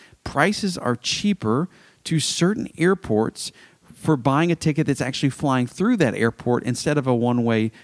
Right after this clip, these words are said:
direct nonstop to that airport. So, for example, hypothetically speaking, it might be cheaper for you to fly from Seattle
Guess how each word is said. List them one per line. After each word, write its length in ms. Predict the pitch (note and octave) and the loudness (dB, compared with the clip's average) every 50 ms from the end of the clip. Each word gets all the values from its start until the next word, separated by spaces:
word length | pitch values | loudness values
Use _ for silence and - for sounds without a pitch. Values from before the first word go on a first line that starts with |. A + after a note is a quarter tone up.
| - _ - | -20 _ -4
direct 360 | A#2 A2 A#2 A#2 A2+ - - | 0 2 2 2 2 0 0
nonstop 440 | G#2+ G#2+ G#2+ G2+ - - A2+ F#2+ - - - | 0 0 0 0 0 -2 -2 -2 -4 -6 -10
to 240 | - - - C4 C4 | -4 0 2 2 2
that 160 | C#3+ G#2 - | 2 -2 -4
airport. 460 | F2 F2+ F2 - - - - - - - - - - _ | -6 -10 -12 -12 -14 -16 -16 -16 -18 -20 -20 -20 -20 _
So, 260 | - - - G#3+ G#3 | -10 -2 0 2 2
for 220 | F3+ - E3+ D3+ D3 | 2 2 2 2 2
example, 380 | B2 A#2+ A#2 A2 G#2+ - A#2 | 2 2 0 0 0 -2 -6
hypothetically 720 | A#2+ D3 D3 C#3 - E3 D3+ - C#3 B2 C3 - - A#2+ A2 | 0 0 2 2 2 0 0 0 0 0 0 -2 -2 -4 -4
speaking, 480 | - - A#2+ G#2+ F#2+ - G#2 F#2 F2 - - - - - _ _ | -4 -4 -4 -4 -4 -4 -6 -8 -8 -10 -14 -20 -20 -20 _ _
it 180 | - E3+ G3 - | 0 0 0 0
might 400 | G3 C#3 C3 C#3+ D#3 - - - | 0 0 2 2 2 0 0 0
be 140 | D3+ D3+ C#3+ | -2 -2 0
cheaper 640 | - - - F3 G3 G3+ - - A2 A#2+ D#3 G3 - - - - - _ _ | -2 -4 -2 -2 -2 -2 -2 -2 0 0 0 -2 -6 -12 -18 -20 -20 _ _
for 140 | - D3 C#3+ | -2 0 0
you 180 | C3 C#3+ D#3 | 2 0 0
to 100 | C#3+ C#3 | 0 0
fly 360 | A#2+ - - C3+ C3 C3+ C3+ | -2 -4 -4 -2 0 0 0
from 200 | C3 - B2 A2+ | 0 -2 -4 -6
Seattle 800 | A2+ - - - B2 A#2 A#2 A2+ A#2+ C#3 D#3+ F#3 G3 G#3 G#3+ | -4 -6 -8 -4 -2 0 0 2 2 2 2 2 0 0 -2